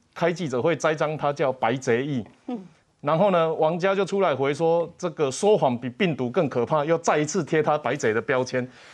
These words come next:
Speaker 1: 所以普遍我们的认知，他就是白贼翼啊。这个在二零零五年有法院认证啊，所以我也不担心被告，因为事实上就是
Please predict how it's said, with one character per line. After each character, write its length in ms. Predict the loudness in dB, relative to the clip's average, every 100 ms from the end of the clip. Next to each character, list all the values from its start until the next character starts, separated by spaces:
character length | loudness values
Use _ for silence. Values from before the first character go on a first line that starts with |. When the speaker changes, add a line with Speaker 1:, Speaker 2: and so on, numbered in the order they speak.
| -10
Speaker 1:
所 140 | -4
以 40 | -2
普 200 | -2 0
遍 160 | 2
我 140 | 2 2
们 100 | 2
的 80 | 0
认 160 | -2
知， 140 | -4 -2
他 100 | -2
就 100 | -4
是 140 | -6
白 220 | -2 -2
贼 200 | -2 -4
翼 200 | -4 -4
啊。 120 | -4
这 80 | -2
个 140 | 0 2
在 100 | 2
二 100 | 2
零 140 | 0
零 140 | 0
五 60 | 0
年 300 | -2 -4 -6
有 180 | -2 -2
法 240 | 0 -2 0
院 300 | -2 -4 -2
认 180 | -2 0
证 200 | -2 -2
啊， 100 | -2
所 160 | 0 0
以 60 |
我 100 | 2
也 60 | 0
不 100 | 0
担 180 | -4 -4
心 160 | -6
被 120 | -6 -4
告， 180 | -2
因 60 | -2
为 60 | -4
事 140 | -2
实 60 | 0
上 180 | 0
就 60 | 0
是 200 | -4